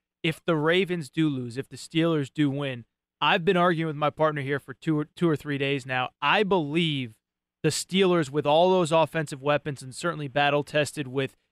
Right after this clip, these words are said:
games against the Saints, the, the Chargers, and the Patriots over these last couple of weeks. I believe if they can get in, they can go for a run. Do you agree, disagree?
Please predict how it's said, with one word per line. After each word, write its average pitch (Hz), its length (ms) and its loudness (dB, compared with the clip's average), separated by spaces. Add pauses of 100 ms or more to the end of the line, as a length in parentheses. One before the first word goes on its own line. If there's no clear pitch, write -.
(160)
games 160 260 2
against 147 280 -8
the 135 80 -14
Saints, 156 500 -2
the, 127 400 -2
the 135 100 -8
Chargers, 151 560 0
and 131 80 -12
the 123 60 -12
Patriots 147 380 -4
over 139 120 -4
these 135 100 -8
last 131 200 -4
couple 135 160 -4
of 123 60 -8
weeks. 135 220 -10
I 151 140 0
believe 180 340 0
if 151 120 -10
they 151 160 2
can 170 220 -10
get 165 160 0
in, 151 160 -2
they 139 140 -2
can 143 180 -10
go 135 160 -2
for 135 180 -6
a - 20 -6
run. 127 200 -8
Do 117 60 -16
you 123 80 -12
agree, 131 200 -10
disagree? 120 340 -20